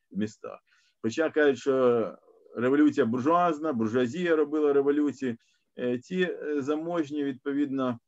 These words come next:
особи, е, бізнесмени, е, багаті бізнесмени, міські бізнесмени, вони, е, більше постраждали,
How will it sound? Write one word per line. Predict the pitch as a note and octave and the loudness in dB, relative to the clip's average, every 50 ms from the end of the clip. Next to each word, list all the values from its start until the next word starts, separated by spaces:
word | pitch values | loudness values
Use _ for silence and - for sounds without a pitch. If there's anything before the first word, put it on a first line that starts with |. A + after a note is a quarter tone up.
| _ _ _ _ _ _ - | _ _ _ _ _ _ -8
особи, | - B2 B2 A#2+ - - D3+ D3+ D3 C3+ C#3 C3+ C3+ C3 A2+ A2+ - _ _ _ _ - A2 | -6 -6 -6 -6 -6 -4 -4 -4 -2 0 0 0 0 0 -2 -6 -10 _ _ _ _ -20 -20
е, | G#2 F#2+ F#2+ F2+ F2+ F#2+ G2+ G2 G2+ G2 E2+ E2+ F2+ A2+ | -16 -16 -14 -14 -14 -14 -14 -14 -16 -18 -18 -16 -12 -6
бізнесмени, | A2+ C3 B2+ A#2+ C#3+ D3 C3+ - D#3+ E3 E3+ F3 E3+ E3 E3 D#3+ D#3 C#3 - _ _ _ _ _ _ _ _ _ _ - | -4 -2 -2 0 0 0 0 -2 -2 -2 -2 -2 0 0 0 -2 -2 -4 -6 _ _ _ _ _ _ _ _ _ _ -14
е, | F2+ F#2+ | -12 -8
багаті | F2 F2+ A#2+ B2+ D3 D#3 D#3 D3 - D3 | -6 -4 -2 0 0 0 0 -2 -4 -6
бізнесмени, | C3+ C#3 C3 C3 C#3+ C3+ B2+ - D3 D3 C#3+ C#3 C3+ C3 B2+ B2 A2+ A2+ _ _ _ _ | -4 -4 -4 -4 -4 -6 -6 -6 -6 -4 -4 -2 -2 -2 -2 -4 -4 -6 _ _ _ _
міські | F#3 G#2 G#2 F#3+ - - - D#3 | -8 -6 -6 -8 -8 -10 -10 -8
бізнесмени, | C#3+ C3+ C3+ B2 C3+ C3+ B2+ - C#3+ C#3+ C#3 C3+ C3 C3 | -6 -4 -4 -4 -4 -4 -6 -6 -6 -4 -4 -2 -2 -2
вони, | C3 D3 D#3+ F3+ G3 G#3 G3+ F#3+ F#3 - _ _ _ _ _ - | -2 -2 -2 -2 0 -2 -2 -2 -4 -8 _ _ _ _ _ -6
е, | A2 A2 | -4 -4
більше | A#2+ E3 F3+ E3 - E3+ D3+ | -4 -4 -6 -4 -2 -2 -2
постраждали, | - - D#3 C#3+ - D#3+ D3 D3 C#3 C#3 E3+ F#3 F#3 F#3 F3+ F3+ | 0 0 -2 -2 0 2 2 2 2 2 2 2 2 2 2 2